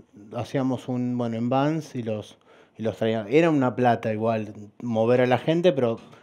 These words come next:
tratábamos de llegar todos juntos.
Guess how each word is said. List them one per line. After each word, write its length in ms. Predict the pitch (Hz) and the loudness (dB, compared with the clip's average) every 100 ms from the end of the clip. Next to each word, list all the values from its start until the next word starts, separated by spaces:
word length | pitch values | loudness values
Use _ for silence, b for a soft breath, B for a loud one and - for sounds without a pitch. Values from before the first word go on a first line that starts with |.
| B B | B B
tratábamos 580 | - 113 127 135 139 131 | -2 2 4 4 4 2
de 160 | 123 110 | 0 -2
llegar 480 | 117 113 120 127 - | 0 2 2 0 -2
todos 260 | 131 123 120 | 0 2 0
juntos. 680 | - 135 139 143 165 175 | -2 -2 -2 4 4 2